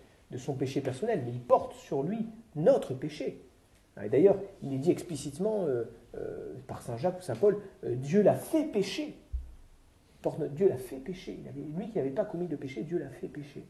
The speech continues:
Ouais. Et les, l'auteur de l'Épître aux Hébreux dit, « Tout fils qu'il était, il a appris, par ce qu'il souffrit, par les choses qu'il a eu à souffrir,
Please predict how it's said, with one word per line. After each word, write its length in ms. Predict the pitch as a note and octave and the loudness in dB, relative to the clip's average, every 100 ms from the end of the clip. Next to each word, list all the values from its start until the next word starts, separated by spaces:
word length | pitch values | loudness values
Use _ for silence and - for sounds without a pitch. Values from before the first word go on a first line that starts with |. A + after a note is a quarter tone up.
| - | -16
Ouais. 60 | B2 - - - - _ - E3+ | -16 -18 -20 -20 -20 _ -6 4
Et 360 | D3 D#3 D3+ | 8 8 6
les, 140 | D#3+ C#3 | 4 4
l'auteur 300 | D#3 D3+ E3 | 4 6 6
de 80 | |
l'Épître 340 | C#3+ C3+ F#3+ - | 6 2 -6 -4
aux 40 | |
Hébreux 340 | C#3+ D3 F3 E3+ | -2 4 6 4
dit, « 320 | C#3 F3+ G3+ - - - _ _ _ | 2 -6 -8 -16 -20 -20 _ _ _
Tout 140 | D4 C4 | -2 -2
fils 360 | - C4 - | -2 -6 -6
qu'il 180 | - F3+ | -4 2
était, 360 | F3+ - F#3+ - - - _ _ _ _ _ _ _ _ _ _ _ _ | 2 2 0 0 -14 -20 _ _ _ _ _ _ _ _ _ _ _ _
il 140 | F3 C#3+ | -4 2
a 160 | F3 | 4
appris, 400 | G3+ G3+ - F#3+ - - - - - - - - - _ _ - | 2 -2 -2 -2 -2 -14 -20 -20 -20 -20 -20 -20 -20 _ _ 2
par 160 | F3 | 2
ce 140 | - E3 | 2 -4
qu'il 180 | - | -4
souffrit, 440 | C#3+ G#3+ - - F3+ - - - - - | -8 -8 -8 -6 -8 -10 -20 -20 -20 -12
par 100 | A#2 | -4
les 100 | C3 | -4
choses 320 | - A#3+ A3+ | -2 -4 -4
qu'il 140 | - | -2
a 40 | D3 | 0
eu 100 | D3+ | 0
à 60 | |
souffrir, 340 | C#3+ C#3+ D#3 | -4 -6 -8